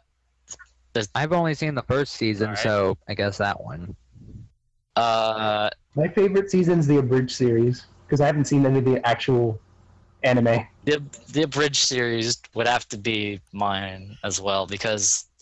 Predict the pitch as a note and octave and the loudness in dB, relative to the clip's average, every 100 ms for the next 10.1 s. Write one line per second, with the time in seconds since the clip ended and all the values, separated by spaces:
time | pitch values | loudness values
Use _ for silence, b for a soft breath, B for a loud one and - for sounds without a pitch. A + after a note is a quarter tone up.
0 | - C3+ D#3 D3 E3 D3+ C#3 D3 F3 F#3 | -4 -2 0 0 0 -2 0 2 2 2
1 | D3 C#3 A#2 - _ - - B2 B2+ - | 2 2 0 -6 _ -10 -2 0 0 0
2 | - C#3+ C3+ - - D#3 D#3 D3+ D3+ C3+ | -2 0 -2 0 -2 -2 -2 -2 0 -2
3 | A#2+ B2 B2 A2+ - _ _ - A#2 A#2 | 0 0 0 -4 -12 _ _ -4 -2 -2
4 | A#2+ C#3 C#3 C#3+ D3 - _ _ - D3 | -2 -2 0 0 -4 -8 _ _ -4 -2
5 | D#3 E3 - C3+ D#3+ A3 G#3 - - - | -2 -2 0 0 2 2 0 0 0 2
6 | C#3+ E3+ G#3 D3+ - D#3 - D3 C#3+ - | 0 0 -2 0 0 0 0 -2 -2 -2
7 | D3+ D3+ D3 C#3 - _ _ - B2+ A#2 | -4 -2 -2 -4 -4 _ _ -2 -2 -2
8 | A#2+ B2 A#2 _ - A#2 A2+ G#2 G2+ G2 | 0 0 0 _ -4 0 2 0 -2 -10
9 | F#2+ - B B B B A#2 B2 A#2+ - | -16 -12 B B B B -4 -2 -4 -2